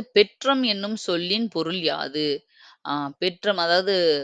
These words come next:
பசு வந்து புலித்தோல் போர்த்துனது சமம் சொன்னோம் இல்லையா? அதை நான் அந்த இடத்துல சொல்ல மறந்துட்டேன். பெற்றம் அப்படின்னா பசு. இது ரொம்ப முக்கியமானதுப்பா. இதுக்கு முன்னாடி ப்ரீவியஸ் இயர்ல கேட்டிருக்காங்க. பெற்றம்னா பசு.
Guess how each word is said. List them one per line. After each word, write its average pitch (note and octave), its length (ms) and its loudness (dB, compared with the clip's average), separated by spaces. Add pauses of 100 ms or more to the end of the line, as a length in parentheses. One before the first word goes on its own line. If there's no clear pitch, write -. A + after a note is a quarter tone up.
(580)
பசு F3+ 300 -2
வந்து G#3+ 280 0
புலித்தோல் G3+ 500 0
போர்த்துனது E3+ 440 -4
சமம் E3 360 -6
சொன்னோம் D3+ 280 -6
இல்லையா? D#3+ 240 2 (240)
அதை D3 180 -4
நான் D3 160 0
அந்த D3 120 -2
இடத்துல E3+ 240 -2
சொல்ல D#3+ 260 0
மறந்துட்டேன். D3 560 -4
பெற்றம் G#3+ 560 2
அப்படின்னா D#3+ 380 -2 (120)
பசு. D3+ 440 -4 (680)
இது - 200 -6
ரொம்ப F3+ 200 -2
முக்கியமானதுப்பா. D#3+ 640 0
இதுக்கு D#3+ 220 0
முன்னாடி D#3 240 0
ப்ரீவியஸ் D#3+ 360 -4
இயர்ல D3+ 280 -2
கேட்டிருக்காங்க. D3 560 -4 (140)
பெற்றம்னா F#3 640 0 (580)
பசு. D3 360 -2